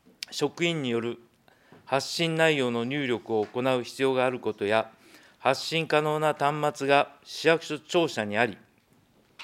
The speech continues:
休日や深夜帯など、職員の不在時に即時の対応は難しい状況であることから、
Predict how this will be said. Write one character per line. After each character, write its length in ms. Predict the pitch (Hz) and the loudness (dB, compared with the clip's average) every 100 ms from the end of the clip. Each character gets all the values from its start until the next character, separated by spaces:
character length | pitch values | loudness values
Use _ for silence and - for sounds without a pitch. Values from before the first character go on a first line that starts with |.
| - - - - _ _ _ _ | -20 -20 -20 -20 _ _ _ _
休 200 | - 160 | -4 -2
日 320 | 151 156 135 | -2 -4 4
や 200 | 143 143 - | 6 6 2
深 280 | - 151 | -6 0
夜 160 | 156 151 | 2 2
帯 180 | 151 143 | 2 0
な 120 | 143 | 0
ど、 180 | 120 92 - _ | -2 -4 -10 _
職 360 | - 143 135 175 | -6 -4 -2 -4
員 160 | 170 | -2
の 160 | 123 101 | -2 -4
不 80 | 104 | -6
在 240 | 113 147 135 | 2 4 2
時 160 | 101 | -2
に 240 | 101 110 - | -6 -8 -10
即 360 | - 190 185 165 | 0 2 2 -2
時 100 | 131 | -4
の 140 | 113 | -4
対 260 | 110 113 110 | 0 0 0
応 60 | |
は 100 | 107 | 0
難 340 | 107 104 127 135 | -2 -4 -2 -2
し 260 | - 131 | -4 -12
い 40 | 110 | -6
状 160 | 139 139 | 0 0
況 200 | 113 127 | 0 0
で 100 | 123 | 2
あ 80 | 123 | 0
る 100 | 110 | -2
こ 100 | 104 | -6
と 140 | 101 | -6
か 120 | 90 | -4
ら、 240 | 95 110 | -2 -2